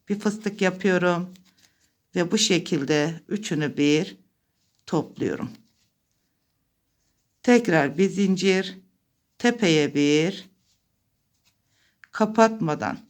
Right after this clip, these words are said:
karşıya bir fıstık yapıyorum ve ikisini bir topluyorum. Bu şekilde ikili fıstık toplayarak köşe kısmına kadar yapıp gelelim. Köşe kısmına kadar yaptık.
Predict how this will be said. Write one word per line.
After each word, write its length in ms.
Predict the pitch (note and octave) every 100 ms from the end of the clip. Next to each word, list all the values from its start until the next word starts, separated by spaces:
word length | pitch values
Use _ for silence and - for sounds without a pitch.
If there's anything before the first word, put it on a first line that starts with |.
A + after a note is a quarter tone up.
| _
karşıya 640 | - A3 G#3+ A3 E3 D3+
bir 40 | E3
fıstık 480 | F3+ G#3 - G#3+ G3
yapıyorum 720 | G3 A3 G3 F#3+ F#3 G3 - - _ _ _ _ _ _ -
ve 100 | D3+
ikisini 800 | - - - G#3+ - D#3 C#3+ -
bir 440 | C#3+ D3 D#3+ - - _ _ _ _ _ _ _ _ _
topluyorum. 640 | - D#3+ - - G#2+ -
Bu 80 | G3+
şekilde 440 | D4 A#3+ A#3+ G#3+ G#3+
ikili 300 | G#3+ G#3 G#3+
fıstık 400 | G3+ - F3+ -
toplayarak 800 | G#3 G#3+ E3 D3 C#3 D#3+ -
köşe 280 | - A3 G#3
kısmına 420 | - E3 D#3+ D3
kadar 280 | D3 D3+ D3+
yapıp 380 | F#3+ G3+ F#3 F#3
gelelim. 440 | D#3 C3+ - - - _ _ _ _ _
Köşe 340 | - G#3+ A#3 A3
kısmına 440 | G#3+ - F#3+ F3+
kadar 320 | F#3 F3+ F3
yaptık. 340 | F3 F#3+ F#3